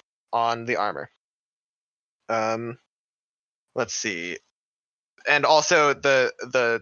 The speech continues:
one to ten energy thing works exactly how you think. There's mods have costs. Um, they've gone, uh, we've seen cheap ones. I think some cost one to two, and some cost upwards of seven to put on.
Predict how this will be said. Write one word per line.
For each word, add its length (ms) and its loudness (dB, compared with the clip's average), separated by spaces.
one 280 0
to 60 -2
ten 500 0
energy 400 2
thing 240 0
works 220 0
exactly 360 0
how 120 4
you 120 2
think. 300 -2
There's 260 0
mods 380 0
have 160 -2
costs. 720 0
Um, 360 -4
they've 280 -2
gone, 360 4
uh, 140 -2
we've 180 -2
seen 240 -2
cheap 300 0
ones. 300 2
I 80 2
think 200 -2
some 220 -2
cost 320 0
one 400 -2
to 80 -2
two, 420 0
and 120 -2
some 180 -4
cost 280 0
upwards 300 -2
of 120 -6
seven 420 -2
to 80 -2
put 180 -2
on. 300 0